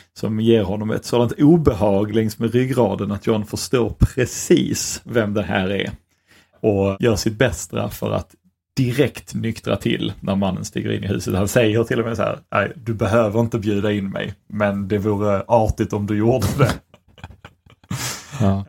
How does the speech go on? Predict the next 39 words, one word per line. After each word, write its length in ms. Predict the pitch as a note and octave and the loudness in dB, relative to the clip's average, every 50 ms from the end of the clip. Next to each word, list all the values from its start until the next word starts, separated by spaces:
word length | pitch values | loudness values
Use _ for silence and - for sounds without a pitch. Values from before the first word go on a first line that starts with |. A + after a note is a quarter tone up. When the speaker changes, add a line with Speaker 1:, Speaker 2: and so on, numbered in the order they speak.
| - - | -2 2
Speaker 1:
Han 200 | A2 A#2+ B2 A#2+ | 2 2 2 4
frågar 400 | - C#3 C3+ D3 D#3 C3 B2 A2+ | 4 4 6 6 6 4 4 4
efter 540 | A2 A2+ A#2+ A#2+ - - C#3+ C#3+ C#3 C#3 C3+ | 4 4 2 0 -2 -2 0 0 0 0 -2
mister 280 | C#3 C3+ C3+ - - C#3 | -4 -6 -6 -4 -4 -2
Finn 300 | - - C3+ A#2+ C3 C#3 | 2 2 2 4 4 2
då, 140 | C3 A#2 A#2 | 2 2 2
alltså 180 | A#2 A2+ A#2+ | 0 -2 -4
Brendan, 520 | A#2 A#2+ C3 A#2+ A#2 A2 G#2+ A#2 A#2 A#2+ A#2 | 0 2 2 2 2 2 0 -2 -2 -2 -4
och 320 | A2+ A2 A2 A2+ A2+ A2 - - | -4 -2 -2 -2 -4 -6 -8 -4
trots 220 | - A#2 A2+ - | -2 -2 0 2
det 120 | - C3+ G#2 | 2 2 2
så 60 | G2 | 2
vet 340 | F2+ A2 A2+ G2 F2+ - - | 2 2 0 0 0 -4 -4
han 120 | G2+ G2 | -4 -4
liksom, 160 | G2+ E2+ - F#2+ | -4 -6 -6 -6
han 100 | G2+ G2 | -6 -2
säger 400 | - - A#2 G2 F#2+ G2+ A2 G#2 | 2 2 2 2 4 2 4 4
att, 300 | G2+ G2 - _ - - - | 2 2 0 _ -12 -4 -4
ja, 80 | G2+ G2 | -4 -2
men 160 | F#2 F2+ F2+ | -4 -6 -6
Finn 300 | - G#2 G2 F2+ F#2 F#2+ | -4 -4 -4 -2 0 0
är 180 | G2 F#2+ F2+ | 0 0 0
i 220 | - F#2 F2+ F2+ F2 | -2 -2 -2 -2 -2
sitt 180 | - - F2+ | -2 -4 0
hemliga 300 | - G2+ G2 F#2+ F#2 F#2+ | 2 2 2 2 2 0
rum 280 | F#2+ G2 G2+ F2+ F#2 G2 | 2 0 0 -2 -2 -2
under 320 | G2 F#2+ F#2 F#2+ G2+ G2 | -2 -2 -2 -2 -4 -2
huset 420 | F#2 G2+ G2+ F2+ - - - - - | 0 0 0 0 -2 -8 -10 -10 -10
och 180 | - - - - - _ _ _ _ - - | -10 -10 -10 -12 -18 _ _ _ _ -4 -2
John 200 | G2+ F#2 F2+ F2+ | 0 0 0 -4
får 100 | - - | -6 -8
liksom, 200 | F#2 E2+ F#2 G2+ | -6 -6 -4 -2
"Ja, 300 | G#2+ G#2+ G#2+ G#2+ G#2+ A2 A2+ | 0 0 0 -2 -4 -6 -6
ja, 200 | A2+ G#2 G#2 G2+ G2+ A2 | -6 -6 -6 -8 -8 -10
ja." 160 | G#2+ A2 A2 _ _ _ _ _ _ _ _ _ _ _ _ _ _ _ _ _ _ - - | -10 -10 -10 _ _ _ _ _ _ _ _ _ _ _ _ _ _ _ _ _ _ 0 4
Och 300 | G2 G2 G2 G2 F#2+ F#2 - _ _ _ _ _ _ _ _ _ - A2 | 6 6 6 6 4 2 0 _ _ _ _ _ _ _ _ _ -2 2
mannen, 380 | G#2+ G2+ F#2+ F#2 F#2 F2+ F#2 - _ _ _ _ _ _ _ _ _ _ - | 2 2 2 2 0 -2 -4 -8 _ _ _ _ _ _ _ _ _ _ -14
som 260 | - - - G2 F2+ | -10 -6 -6 -4 -4
vi 300 | F2 F2+ F2 E2 E2 F2 | -2 -4 -4 -4 -6 -10